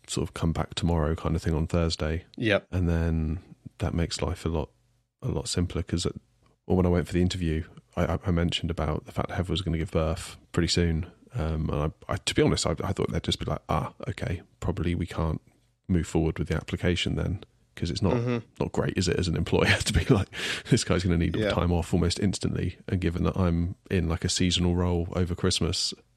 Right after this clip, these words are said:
Speaker 1: for when they're busiest, <laughs> it's kind of a bad time to be asking for time off at all. But obviously, if it falls outside of Monday and Tuesday, I can just, you know, turn down any overtime that they might offer and just kind
Speaker 2: Keep
Speaker 1: of
Speaker 2: on
Speaker 1: have
Speaker 2: trucking.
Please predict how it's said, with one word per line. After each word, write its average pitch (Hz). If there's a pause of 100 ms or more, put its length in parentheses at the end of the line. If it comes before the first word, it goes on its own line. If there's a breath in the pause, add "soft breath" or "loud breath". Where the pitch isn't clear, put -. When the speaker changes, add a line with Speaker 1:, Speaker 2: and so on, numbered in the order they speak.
Speaker 1:
for -
when 90
they're 87
busiest, 87
<laughs> 170
it's -
kind -
of 101
a 95
bad 92
time 92
to -
be 87
asking 90
for 90
time 85
off 87
at 85
all. 87 (140)
But 90
obviously, 95
if -
it -
falls 92
outside 87
of 82
Monday 85
and 78
Tuesday, 90
I 76
can 80
just, - (380)
you 90
know, 76
turn 80
down 82
any 80
overtime 80
that -
they 82
might 80
offer 87
and 80 (1160 soft breath)
just -
kind -
Speaker 2:
Keep -
Speaker 1:
of 95
Speaker 2:
on 85
Speaker 1:
have -
Speaker 2:
trucking. 107